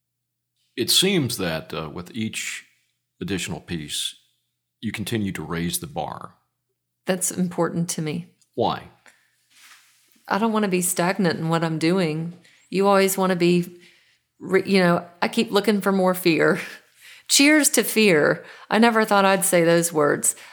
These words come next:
Speaker 2: but I'm, I'm constantly searching for ways to be a little bit terrified in what I do, because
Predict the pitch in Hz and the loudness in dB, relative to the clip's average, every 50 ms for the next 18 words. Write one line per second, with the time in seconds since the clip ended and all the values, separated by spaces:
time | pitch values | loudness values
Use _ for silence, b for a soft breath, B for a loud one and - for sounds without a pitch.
0 | B B - 196 214 226 226 226 220 - 214 214 214 214 - 233 220 220 220 - | B B 0 2 4 4 4 4 4 2 2 2 2 0 0 2 2 2 2 0
1 | - 226 202 - 202 196 190 190 - 196 190 185 - 202 185 180 - 190 180 175 | 0 -2 0 2 2 2 2 2 2 0 0 0 0 -2 -4 -2 -2 0 2 2
2 | 170 170 170 175 165 - - 170 175 180 175 175 170 175 175 170 170 170 170 - | 2 2 2 0 0 -2 -2 0 0 2 2 2 2 2 2 2 0 0 -2 -2
3 | - 196 190 196 196 190 175 160 151 151 147 151 151 156 156 151 151 151 147 - | -2 -2 -2 -2 -2 0 0 0 2 2 0 -2 -2 -2 -2 -2 -2 -2 -2 0
4 | 175 185 156 - - - 175 - _ _ _ _ _ _ _ _ _ - 180 180 | 0 0 -2 -2 -6 -10 -14 -16 _ _ _ _ _ _ _ _ _ -4 -4 -2
5 | - 208 185 180 170 170 190 220 202 - - | 0 2 2 4 4 4 4 2 2 0 0